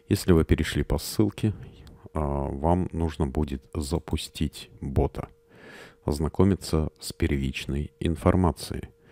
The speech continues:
И если у вас действительно не получается зарабатывать в интернете, постоянно теряете, вы можете изменить ситуацию. Посмотрите сначала видео, а потом уже выбирайте.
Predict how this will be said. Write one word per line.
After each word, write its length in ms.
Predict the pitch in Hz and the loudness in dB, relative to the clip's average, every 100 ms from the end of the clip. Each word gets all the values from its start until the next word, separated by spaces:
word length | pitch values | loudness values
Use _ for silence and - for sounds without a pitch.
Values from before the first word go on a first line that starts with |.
| - - - _ | -20 -20 -20 _
И 200 | 80 73 | -2 -2
если 460 | - 82 85 - 73 | -4 -2 -2 -2 -4
у 120 | 67 | -4
вас 160 | 69 - | -6 -4
действительно 580 | 80 - 87 80 73 71 | -4 0 0 0 -4 0
не 140 | 78 | 2
получается 720 | - 85 80 - 64 - - | 4 4 4 2 -2 -4 -8
зарабатывать 760 | - 73 69 - - 64 - - - - - - | -2 -2 -2 -4 -4 -8 -10 -20 -20 -20 -20 -4
в 60 | 82 | -2
интернете, 640 | - - 76 92 - 117 - - | 0 0 2 2 2 -4 -6 -2
постоянно 540 | - - 78 71 71 | -2 2 2 2 -2
теряете, 560 | - - 73 95 - - - _ _ - - - - - | -4 0 4 2 2 -6 -8 _ _ -20 -20 -20 0 6
вы 120 | 127 | 8
можете 400 | 104 76 - 73 | 6 4 0 -4
изменить 420 | 69 73 69 65 | -2 -2 -2 -4
ситуацию. 640 | - - 64 - - - - _ - - - - - | -8 -4 -4 -4 -10 -14 -14 _ -20 -20 -20 -6 0
Посмотрите 600 | 101 101 87 76 - - | 2 2 2 0 -4 -8
сначала 440 | - 67 - 69 | -8 -4 -2 0
видео, 460 | 73 107 113 110 107 - - - - - | 0 2 4 4 2 -6 -20 -20 -2 2
а 180 | 117 - _ | 2 2 _
потом 440 | 80 - 85 92 87 - - | -4 0 0 0 -2 -8 -6
уже 380 | 73 80 85 - - | -2 0 -2 -6 -12
выбирайте. 720 | - 73 76 80 76 - - | -2 0 2 2 0 -2 -10